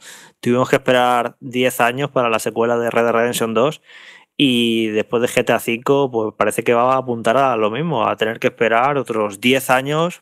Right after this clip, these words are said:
para el sucesor de G T A cinco, que es uno de los juegos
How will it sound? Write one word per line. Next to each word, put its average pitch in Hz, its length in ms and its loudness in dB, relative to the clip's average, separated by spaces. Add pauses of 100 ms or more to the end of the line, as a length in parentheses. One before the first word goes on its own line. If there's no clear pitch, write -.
para 110 400 2
el 101 100 -8
sucesor 110 520 -2
de 117 440 2
G 123 80 0
T 123 60 -2
A 120 60 4
cinco, 127 340 -2
que 127 80 0
es - 100 -4
uno 120 140 -2
de 113 60 0
los 110 100 0
juegos 127 340 0